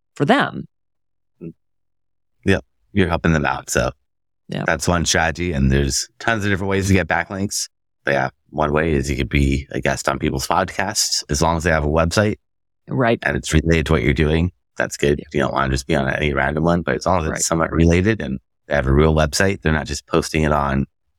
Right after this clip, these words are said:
Speaker 2: Spotify or YouTube because those don't count. They have to actually have a physical website.
Speaker 1: That's good to know. Yeah.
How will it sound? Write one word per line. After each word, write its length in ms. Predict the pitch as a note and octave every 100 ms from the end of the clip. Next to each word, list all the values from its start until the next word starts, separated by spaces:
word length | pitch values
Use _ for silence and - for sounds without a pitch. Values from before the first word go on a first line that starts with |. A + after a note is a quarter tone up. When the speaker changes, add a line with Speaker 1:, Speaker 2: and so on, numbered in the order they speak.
| _ _
Speaker 2:
Spotify 840 | - - D#2+ D2+ - D2 D2 D2 D2
or 140 | B1 B1+
YouTube 600 | C#2+ D2 - D#2+ D2 C2+
because 360 | - C#2 C2 -
those 240 | E2 D#2
don't 180 | D#2 C#2+
count. 240 | - C#2+ -
They 80 |
have 100 | D2+ -
to 60 |
actually 360 | B1+ - D2+ C#2
have 180 | D2+ C#2
a 60 |
physical 420 | B1+ D2 C2+ B1+
website. 460 | B1+ C#2 - B1+ - _ _ _ _ _ _ _ _ _ _ _ _
Speaker 1:
That's 220 | D3+ C3+
good 180 | - B2
to 100 | -
know. 240 | A2 F2+ C#3+ _ _ _ _
Yeah. 380 | - D#3+ C#3 B2+